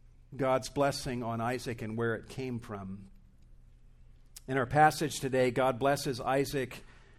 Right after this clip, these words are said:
in these verses for two reasons. Number one, because he had promised or he had sworn an oath to Abraham decades prior. And number two, because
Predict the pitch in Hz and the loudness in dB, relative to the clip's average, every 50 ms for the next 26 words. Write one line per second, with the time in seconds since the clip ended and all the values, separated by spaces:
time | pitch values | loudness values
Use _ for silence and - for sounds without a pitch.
0 | - - - - - - - 147 139 139 135 135 120 120 127 147 160 147 - - | -20 -20 -20 -20 -12 -4 0 2 4 6 4 4 2 2 2 2 2 2 0 0
1 | 151 139 131 127 123 120 117 - - - - - - - - - - - - - | 0 0 0 0 0 -2 -4 -4 -6 -6 -10 -14 -20 -20 -20 -20 -20 -20 -20 -20
2 | - - - - - - - - - - 147 131 120 120 - - 196 196 160 135 | -20 -20 -20 -20 -20 -20 -20 -16 -8 -2 0 0 0 -2 -4 -2 -2 0 0 0
3 | 120 110 107 107 127 117 127 135 135 120 - - - - - - - - - - | 0 0 -2 -4 -6 -8 -8 -8 -8 -8 -8 -8 -8 -10 -14 -18 -20 -20 -20 -20
4 | - - - - - - - - - - - - 143 143 139 139 123 135 156 170 | -20 -20 -20 -20 -20 -20 -20 -20 -20 -12 -4 -2 0 2 2 2 2 4 4 4
5 | 165 156 143 131 139 131 - 147 127 - - 139 135 127 127 127 123 117 139 - | 4 4 2 0 -2 -2 -2 -2 -2 -2 -2 -2 0 0 0 0 -2 -2 -6 -10
6 | - - - - - - - 185 180 175 151 131 104 101 - - 131 117 107 127 | -12 -18 -20 -20 -14 -6 -2 0 2 2 2 0 -4 -6 -6 -6 -6 -6 -4 -4
7 | 127 120 120 120 - - - - - 160 170 175 175 165 139 123 120 139 - - | -4 -4 -4 -4 -4 -4 -4 -4 -4 0 2 2 2 2 2 0 -2 -4 -4 -2
8 | 156 156 151 135 117 - - - 143 - - 135 147 151 151 143 127 131 131 120 | 0 0 0 0 -2 -4 -8 -10 -10 -6 -4 -4 -4 -4 -4 -4 -4 -4 -4 -2
9 | 113 113 110 - - - - - - - - - - - - - - - - - | -2 -4 -4 -6 -10 -18 -20 -20 -20 -20 -20 -20 -20 -20 -20 -20 -20 -20 -20 -10
10 | - 120 147 156 151 - 156 147 131 123 117 - - - - 165 160 156 139 120 | -2 0 0 0 2 2 2 2 2 2 0 -4 -4 -2 0 2 2 2 2 2
11 | 110 107 107 - - - 175 139 139 139 135 123 135 123 - - - 190 180 170 | 2 0 0 -4 -6 -6 -4 -2 -2 -2 -2 -2 -4 -6 -6 0 2 4 4 4
12 | 147 127 120 120 127 - - - - 160 156 160 151 151 151 147 147 - | 4 2 0 -2 -4 -6 -6 -6 -2 2 2 2 2 2 0 -4 -6 -10